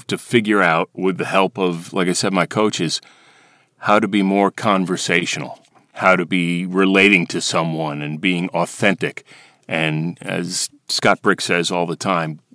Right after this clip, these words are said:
connecting with the emotion of the character in the book you're reading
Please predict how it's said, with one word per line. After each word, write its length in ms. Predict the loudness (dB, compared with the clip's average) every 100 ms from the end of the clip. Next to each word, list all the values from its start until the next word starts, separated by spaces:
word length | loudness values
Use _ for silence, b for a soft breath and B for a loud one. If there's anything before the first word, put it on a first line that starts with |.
| _ _ _ -12
connecting 560 | -2 0 0 2 2
with 160 | 2 0
the 140 | 0
emotion 640 | 2 4 6 4 2 -2 -8 b b b b _
of 460 | -2 0 -2 -6 -4
the 100 | -2
character 640 | 2 4 4 2 -4 -6 -8 -8
in 160 | -4 0
the 60 |
book 280 | 4 4 4
you're 120 | 0
reading 420 | 0 -2 -4 -8